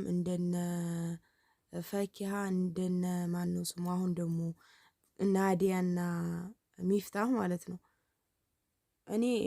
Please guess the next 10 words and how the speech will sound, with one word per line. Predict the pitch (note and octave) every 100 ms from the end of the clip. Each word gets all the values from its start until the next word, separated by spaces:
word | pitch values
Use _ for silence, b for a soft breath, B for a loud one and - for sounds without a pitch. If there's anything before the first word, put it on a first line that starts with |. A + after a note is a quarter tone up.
| F3+
ግን | A3 A3+
አንዳንድ | G#3 G3+ G#3
ጊዜ | G3+ G#3+
እጠረጥራለሁኝ | G#3 F#3 F3+ - F3+ F3 E3 E3+ E3+
ስለነሱ። | F#3 F3 E3+ E3 - E3+ b b b -
ምናልባትም | G3+ G#3 G3+ G#3 G#3 G3+
ተጋብተው | G3 G3 F#3 G3 F#3+ - A3 C4+ b b b -
የሆነ | F#3+ G#3+ A#3 G#3+ F#3+ F3+ F3 F3 b b -
በቃ | F#3+ - - F3+ F#3 _ _ - - - - - - - - F#3
ለድራማ | G3 F#3+ F#3 E3+ G3+ G3+ F#3+